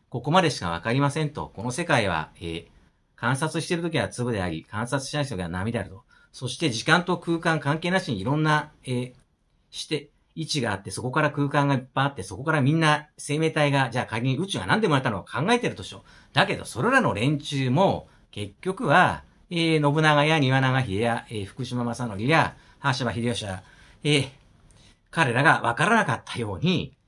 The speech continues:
この宇宙がなんでこのようになってんのかって分からないと。存在君を捕まえたけど、存在君、神を捕まえたけど、日立製作所も、えー、彼に聞いたところ、俺も分からないと。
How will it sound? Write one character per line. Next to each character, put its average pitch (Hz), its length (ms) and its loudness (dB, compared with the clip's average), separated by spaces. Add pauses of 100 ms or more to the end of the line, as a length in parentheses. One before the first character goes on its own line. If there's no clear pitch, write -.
(180)
こ 113 140 -6
の 185 140 4
宇 233 60 0
宙 233 180 -4
が 95 100 -4
な - 160 4
ん 302 80 6
で 320 80 0
こ 143 120 0
の 139 80 6
よ 139 40 6
う 127 40 4
に 107 60 0
な 123 100 2
っ 127 100 -8
て 104 100 -12
ん - 20 -6
の 92 80 -6
か 117 100 0
っ 113 40 -6
て - 80 -10
分 - 220 -14
か 196 100 2
ら 269 100 4
な 226 100 4
い - 80 -2
と。 - 200 -16 (320)
存 190 300 -4
在 202 260 6
君 190 200 2
を 180 80 4
捕 180 260 2
ま 190 100 10
え 185 80 4
た 185 120 2
け 147 100 -2
ど、 110 380 2 (300)
存 156 280 -2
在 156 220 4
君、 139 280 2
神 170 280 2
を 90 80 -2
捕 - 280 0
ま 143 100 6
え 139 60 2
た 139 140 2
け 98 80 -4
ど、 101 100 -4
日 - 120 -6
立 147 160 -2
製 165 140 -2
作 165 220 -2
所 - 160 -2
も、 120 240 0 (460)
え 123 40 -6
ー、 104 320 -2 (300)
彼 156 240 2
に 92 140 -2
聞 - 140 -6
い 117 60 -6
た 135 100 0
と 117 120 -4
こ 135 100 -2
ろ、 104 300 0
俺 143 180 4
も 262 120 6
分 190 180 2
か 240 80 4
ら 254 100 6
な 185 80 4
い - 80 -4
と。 - 160 -14